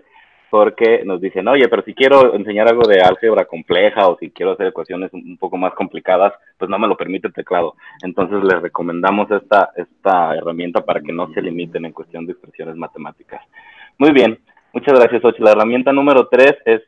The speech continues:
eh, Grammarly. Esta herramienta es muy sencilla, eh,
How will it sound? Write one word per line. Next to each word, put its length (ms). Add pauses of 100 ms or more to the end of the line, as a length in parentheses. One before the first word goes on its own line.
eh, 180
Grammarly. 720
Esta 440
herramienta 640
es 140 (140)
muy 320
sencilla, 640
eh, 180